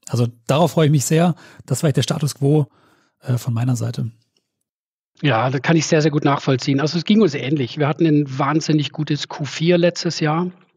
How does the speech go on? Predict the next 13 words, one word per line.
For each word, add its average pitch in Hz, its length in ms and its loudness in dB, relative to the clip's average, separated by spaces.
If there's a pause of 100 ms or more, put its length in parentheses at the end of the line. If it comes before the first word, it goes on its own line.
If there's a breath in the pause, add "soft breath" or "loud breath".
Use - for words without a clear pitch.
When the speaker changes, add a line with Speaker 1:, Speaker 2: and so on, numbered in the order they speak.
Speaker 2:
Ähm, 139 260 0
sicherlich 147 380 -2
der 143 120 -2
Tatsache 143 380 0
geschuldet, 147 460 0
dass 139 100 -2
einige 139 300 0
Budgets 147 320 0
eben 139 160 4
noch 143 100 -2
zur 127 160 -4
Verfügung 170 380 0
standen 156 500 0